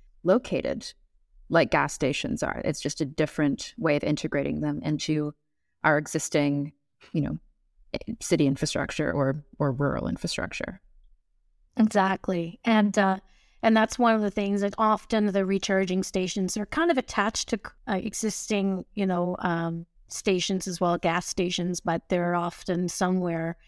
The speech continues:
Speaker 2: usually around near a restaurant or somewhere like that. 'Cause if you're gonna be there, you're gonna be there for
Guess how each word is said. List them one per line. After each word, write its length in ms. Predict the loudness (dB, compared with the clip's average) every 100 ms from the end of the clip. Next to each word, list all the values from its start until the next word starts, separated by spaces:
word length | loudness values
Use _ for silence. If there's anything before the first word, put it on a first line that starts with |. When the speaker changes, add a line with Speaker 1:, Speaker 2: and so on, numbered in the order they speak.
| -20 -20 -20 -6
Speaker 2:
usually 380 | 0 0 2 4
around 360 | 4 6 6 6
near 280 | 4 4 4
a 40 |
restaurant 800 | 4 4 4 2 4 4 2 0
or 80 | 0
somewhere 420 | 2 2 2 0
like 260 | -2 -2
that. 300 | -2 -2 -4
'Cause 160 | -10 -10
if 100 | -4
you're 60 | 0
gonna 200 | 2 2
be 140 | 0
there, 280 | 2 2 0
you're 80 | 0
gonna 200 | -2 0
be 120 | -2
there 240 | 0 -2
for 400 | -2 -6 -6 -10